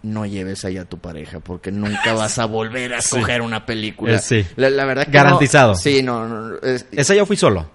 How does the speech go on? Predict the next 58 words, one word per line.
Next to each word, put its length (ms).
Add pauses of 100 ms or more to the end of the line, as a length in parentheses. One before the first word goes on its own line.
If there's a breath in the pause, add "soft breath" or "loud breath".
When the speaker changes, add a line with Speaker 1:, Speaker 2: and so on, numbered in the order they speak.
Speaker 1:
Esa 160
iba 160
solo. 360 (120)
Speaker 2:
Yo 160
Speaker 1:
Yo 20
Speaker 2:
fui 100
Speaker 1:
les 60
Speaker 2:
solo. 140
Speaker 1:
recomiendo 360
que 100 (120)
vayan 280
Speaker 2:
<laughs> 0
Sí. 60
Speaker 1:
solo, 320
no 200
vayan 240
con 160
su 60
esposa 360
o 40
su 120
novia, 280
Speaker 2:
Sí. 80
Speaker 1:
porque, 580
Speaker 2:
Yo 160
te-, 140
Speaker 1:
eh, 40
Speaker 2:
yo 120
tengo 180
una 80
amiga 260
que 80
me, 160
que 100
me 60
dijo, 180
"Te 100
acompaño", 540
y, 360
y, 100
y 40
a 100
mí 120
me 80
gustan 280
a 60
ciertas 340
horas 160
donde 180
<laughs> 20
no 40
va 80
a 40
haber 260
nadie 200
que 100
me 60
moleste. 440